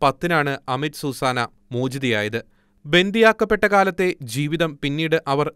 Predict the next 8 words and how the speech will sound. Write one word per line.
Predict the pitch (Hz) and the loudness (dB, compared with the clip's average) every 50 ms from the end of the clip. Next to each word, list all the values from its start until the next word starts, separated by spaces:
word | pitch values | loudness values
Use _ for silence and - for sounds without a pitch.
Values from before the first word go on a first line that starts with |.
| - | -6
രണ്ട് | 135 127 135 147 170 165 | -2 0 0 0 0 -2
ഡോക്ടർമാർക്കും | 185 165 156 131 131 - - 151 151 156 151 147 - - 147 143 - | -2 0 0 0 0 -2 -4 -4 -2 0 -2 -2 -2 -4 -6 -6 -6
സാമൂഹ്യ | - - - 147 135 143 147 170 165 - 190 | -12 -4 -2 0 0 0 0 -4 -6 -6 -8
പ്രവർത്തകയ്ക്കും | 175 - 151 131 135 139 - 156 147 156 147 - 156 151 | -6 -4 -4 -4 -4 -2 -4 -4 -4 -4 -4 -4 -6 -6
മുന്നിൽ | 143 131 127 107 - _ _ _ - | -4 -4 -4 -6 -8 _ _ _ -6
വെളിപ്പെടുത്തിയിരുന്നു. | 120 127 131 135 131 147 135 120 117 104 101 104 104 107 - _ _ _ - | -4 -2 -2 -2 -2 -4 -4 -4 -4 -6 -6 -6 -8 -10 -12 _ _ _ -6
അമിത് | 117 117 131 147 143 - - - | -6 -4 -4 -4 -6 -8 -14 -10
സൂസാനയുമായി | 143 139 135 - 160 151 151 156 156 151 160 147 147 147 139 | -8 -8 -4 -2 -2 -2 0 -2 -2 -2 0 0 0 -2 -4